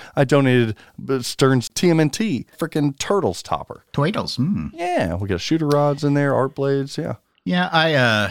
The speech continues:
Speaker 2: I sent a box of stuff. There, I don't think it was valuable
Speaker 1: <laughs>
Speaker 2: enough
Speaker 1: Sent a
Speaker 2: for any of
Speaker 1: box
Speaker 2: the
Speaker 1: of
Speaker 2: auction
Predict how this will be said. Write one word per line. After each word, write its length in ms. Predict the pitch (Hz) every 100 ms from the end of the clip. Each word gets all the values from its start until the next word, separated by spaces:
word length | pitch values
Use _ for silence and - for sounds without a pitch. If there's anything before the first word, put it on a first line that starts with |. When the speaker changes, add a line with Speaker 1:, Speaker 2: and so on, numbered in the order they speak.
| -
Speaker 2:
I 80 | -
sent 220 | 110 247
a 40 | 123
box 320 | 117 117 -
of 60 | 117
stuff. 280 | 131 120 127
There, 260 | 131 135
I 80 | 131
don't 140 | 120
think 120 | 104 98
it 60 |
was 140 | 95 85
valuable 380 | 95 95 90
Speaker 1:
<laughs> 100 | 90
Speaker 2:
enough 80 | 92
Speaker 1:
Sent 120 | 139
a 40 | 117
Speaker 2:
for 100 | 92
any 60 | 107
of 40 |
Speaker 1:
box 140 | 110 95
Speaker 2:
the 60 |
Speaker 1:
of 60 | 98
Speaker 2:
auction 80 | 104